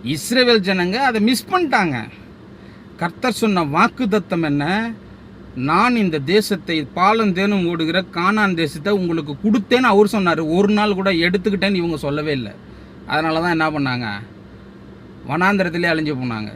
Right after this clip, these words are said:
ரெண்டே ரெண்டு பேர் தான் போய் என்ன பண்ணாங்க? சுதந்தரித்தார்கள். அந்த ரெண்டு பேரும் பார்த்தீங்கன்னு சொன்னா எடுத்துக்கொண்டவர்கள்.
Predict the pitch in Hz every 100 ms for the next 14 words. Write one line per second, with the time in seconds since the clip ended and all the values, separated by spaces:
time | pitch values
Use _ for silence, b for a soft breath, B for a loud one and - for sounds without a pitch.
0 | - 139 180 196 190 214 220 214 185 175
1 | 170 165 170 165 165 151 151 147 139 127
2 | 123 143 156 147 135 127 135 127 139 135
3 | B - 127 127 131 185 214 208 175 208
4 | 214 180 165 151 143 131 139 175 160 208
5 | 240 294 220 196 160 143 117 107